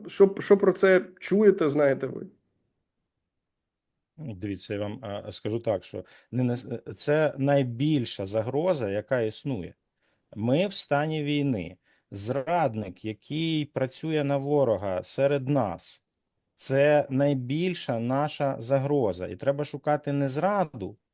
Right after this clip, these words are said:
Speaker 2: а зрадників. Тому що, коли хтось на заводі після поставки, е, е, по держзамовленню на двигунах внутрішнього згорання,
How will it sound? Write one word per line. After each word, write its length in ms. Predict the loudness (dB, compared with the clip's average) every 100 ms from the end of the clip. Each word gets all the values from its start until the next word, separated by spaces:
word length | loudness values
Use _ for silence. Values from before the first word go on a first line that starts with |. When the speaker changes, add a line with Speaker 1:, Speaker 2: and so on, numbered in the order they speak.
| _ -6
Speaker 2:
а 120 | -4
зрадників. 800 | 0 0 0 -2 -4 -10 -18 -20 _ _ _ _ _
Тому 300 | 0 2 2
що, 500 | 0 0 2 4 2 -4 _ _ -4
коли 320 | 0 2 2
хтось 520 | 0 -4 2 2 0
на 120 | -4
заводі 1040 | -4 -4 -2 -2 -2 -2 0 2 4 2 2 -2
після 300 | -6 -2 -2
поставки, 840 | 2 0 0 0 0 -2 _ 0
е, 1000 | 2 2 2 -2 -2 -2 0 0 2 0 -2 -12 -14 -8
е, 380 | -6 -4 -4 -6 -4
по 180 | 0 0
держзамовленню 1120 | 4 4 4 0 2 4 4 4 0 0 -4 -8 _ _ _
на 220 | -2 0
двигунах 600 | 0 -2 -2 -2 -2 -2
внутрішнього 600 | -4 -4 -6 -6 -2 -2
згорання, 500 | 0 0 2 2 0